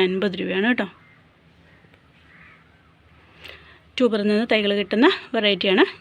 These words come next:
ജുലൈൻ സാബ്. അടുത്ത വെറൈറ്റി സനംചായ് ആണ്. ട്യൂബറിൽ നിന്ന് തൈകൾ കിട്ടുന്ന വെറൈറ്റിയാണ് കേട്ടോ സനംചായ്. സനംചായുടെ ദാ ബഡ് വന്ന ഈ പ്ലാന്റാണ്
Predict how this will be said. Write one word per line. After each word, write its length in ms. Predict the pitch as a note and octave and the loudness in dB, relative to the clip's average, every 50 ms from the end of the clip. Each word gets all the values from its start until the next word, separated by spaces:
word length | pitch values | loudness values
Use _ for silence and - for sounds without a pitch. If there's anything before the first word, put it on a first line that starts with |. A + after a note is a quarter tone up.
| - A#3 - | -10 -6 -4
ജുലൈൻ 260 | A3+ G3+ G3 F#3+ F#3+ F#3 | -2 -2 -2 -2 -4 -4
സാബ്. 260 | - F#3+ F3+ E3 - A#3 - - - _ _ _ _ _ _ _ _ _ - D#4 | -6 -8 -8 -8 -10 -14 -16 -20 -20 _ _ _ _ _ _ _ _ _ 0 0
അടുത്ത 160 | D4 - D#4 C4+ | 0 2 4 4
വെറൈറ്റി 340 | A#3 A3 A3+ A3+ - D4 F4 F#4 - - - - | 4 4 2 2 4 4 4 2 0 -4 0 2
സനംചായ് 560 | C4+ C4 C4 C4 C4 C4 B3+ C#4 C4+ A#3+ G#3+ G#3 | 2 4 2 2 -2 0 0 2 2 2 2 2
ആണ്. 100 | A3 A#3+ A#3 B3 | -2 -2 0 0
ട്യൂബറിൽ 300 | B3+ A#3+ A#3+ A#3 A#3 A#3 A#3 | 0 2 2 2 2 4 4
നിന്ന് 140 | A#3 A#3+ A#3 A#3 | 2 2 4 4
തൈകൾ 200 | A3 G#3+ G#3+ G#3+ G#3 | 4 4 2 0 0
കിട്ടുന്ന 260 | G#3 F3+ G#3+ G#3+ A#3+ B3+ A3+ | -2 -2 0 2 2 4 4
വെറൈറ്റിയാണ് 380 | G#3 G3 G3 F3 G3+ G3 G#3 A3+ | 4 2 0 0 -2 -2 -2 0
കേട്ടോ 100 | B3+ C#4 C#4 - | 0 -2 0 0
സനംചായ്. 480 | A3+ G3+ G3 G3+ F#3 G#3 G3 G3 G#3 G#3+ - - - - - - - | -2 -2 -2 -4 -4 -6 -6 -8 -8 -10 -14 -18 -20 -20 -14 -10 -8
സനംചായുടെ 540 | A#3+ A3+ A3 A3 G#3+ - G#3 G3+ G3 G#3 G3 G3+ | -6 -4 -4 -4 -4 -4 -4 -4 -4 -6 -6 -8
ദാ 80 | G#3 G#3 - - - - - - - - - - - A#3+ | -8 -12 -14 -20 -20 -20 -20 -20 -20 -20 -20 -6 0 2
ബഡ് 260 | A#3 A#3 A#3 A#3+ B3+ B3 | 2 2 2 2 2 2
വന്ന 160 | A3+ A3 A#3 B3 A#3 | 2 0 -2 -4 -4
ഈ 20 | A3+ A3 - | -6 -6 -6
പ്ലാന്റാണ് 460 | - G#3+ G#3+ G#3 G3+ G#3+ G#3+ G#3+ B3+ | -8 -6 -6 -6 -6 -6 -4 -2 -2